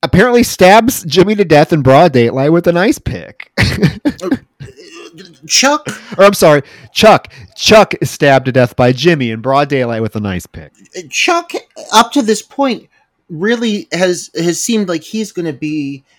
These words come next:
Speaker 2: an important element of, of, of what's going to happen. And I guess, I mean, when you look at what's happening here, it is pretty pivotal because you are realizing now that Jimmy is, has killed somebody.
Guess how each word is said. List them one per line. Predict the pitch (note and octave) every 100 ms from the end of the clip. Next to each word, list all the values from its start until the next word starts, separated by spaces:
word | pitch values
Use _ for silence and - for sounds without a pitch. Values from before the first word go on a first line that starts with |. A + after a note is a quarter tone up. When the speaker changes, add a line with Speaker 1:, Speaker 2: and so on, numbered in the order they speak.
| _ -
Speaker 2:
an | C#3+
important | C3+ B2 F3+ D3 C#3+ C3+
element | C#3 C3+ A#2+ A#2
of, | A#2+ A#2+
of, | A#2+ G#2+
of | A2 A#2+ A2
what's | A#2 B2 - -
going | B2 B2
to | A2
happen. | C#3 C3+ C3+ C#3
And | E3
I |
guess, | F3+ C4+ - - F#3+
I |
mean, | F#3+ G3
when | G#3
you | G#3
look | G3+ -
at | F3
what's | E3+ -
happening | E3+ E3+ D3
here, | A#2+ B2 A2 G#2 _ - - _ _ _ _ F#3+
it | D#3+
is | D#3+ D#3+ C#3
pretty | - - F3 C#3+
pivotal | C3+ D3 A#2 B2 A2+ A2
because | C#3+ D#3 C#3+
you | F3
are | G3 F3
realizing | C3+ C#3 B2+ A#2 A#2 A#2 G#2+
now | G#2 G#2 G2 G2+ - _ _ A2+
that | B2 -
Jimmy | A2+ A#2 C#3+ C3+ A#2+ A#2 A#2
is, | A2+ G#2 -
has | - A#2+
killed | - B2+ G#2
somebody. | - F2+ E2+ D#2